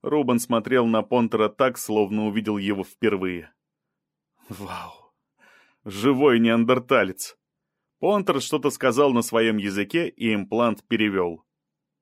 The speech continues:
"Мой народ нет?" "Здесь?"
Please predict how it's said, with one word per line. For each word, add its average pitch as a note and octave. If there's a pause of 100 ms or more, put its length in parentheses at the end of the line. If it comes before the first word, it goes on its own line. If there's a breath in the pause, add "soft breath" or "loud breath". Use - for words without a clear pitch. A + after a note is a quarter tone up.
(340)
"Мой G#2+
народ C3+
нет?" G2 (720)
"Здесь?" G#2+